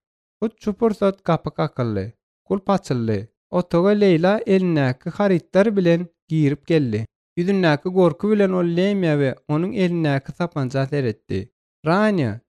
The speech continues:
näme boldy?" diýip ol titriýän sesi bilen sorady. "Bu Marwan Bawattamy?"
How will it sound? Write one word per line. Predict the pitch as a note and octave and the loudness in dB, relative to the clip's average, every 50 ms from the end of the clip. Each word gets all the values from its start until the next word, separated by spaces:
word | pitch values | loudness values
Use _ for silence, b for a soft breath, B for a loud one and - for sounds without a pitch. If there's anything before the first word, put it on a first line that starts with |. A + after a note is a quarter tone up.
| _ - | _ -4
näme | C#3+ D#3 F#3+ A3+ B3 B3 | -2 -2 0 0 0 0
boldy?" | B3 B3+ A#3 F#3+ C#3+ B2 G#2+ F2+ - _ _ _ _ _ - | 0 0 0 0 0 0 -2 -2 -6 _ _ _ _ _ -2
diýip | C#3+ D3+ E3+ E3+ - | 0 0 0 0 0
ol | - E3 D#3+ D#3+ D#3+ _ _ _ _ _ - | 0 0 0 0 -2 _ _ _ _ _ -8
titriýän | - G3+ - F3 E3 E3 F3+ F#3+ F#3+ F3+ - | -8 -6 -2 0 2 2 2 2 0 -2 -2
sesi | - F3 D#3+ C#3 E3+ F#3 | 0 0 0 0 0 -2
bilen | F#3+ F3 D#3+ D3+ D3+ | 0 0 0 0 -2
sorady. | - - E3 E3 D#3+ C#3 A#2 G#2+ A#2 G#2+ F#2+ E2+ A2+ - _ _ _ _ - | 0 0 2 2 2 2 0 0 -2 -4 -4 -4 -6 -12 _ _ _ _ -4
"Bu | E3 | -2
Marwan | E3+ F3+ F#3 G3 G#3+ G#3+ G#3 G#3 G3+ G3+ G3+ G#3+ | 0 0 2 2 2 2 2 2 0 -2 -2 0
Bawattamy?" | F#3+ F#3+ G3 F3+ C#3+ B2 - _ - G3+ A3+ B3+ G3+ C3+ G#2+ A2 | 2 2 4 4 2 0 0 _ -2 -2 0 0 0 0 -2 -4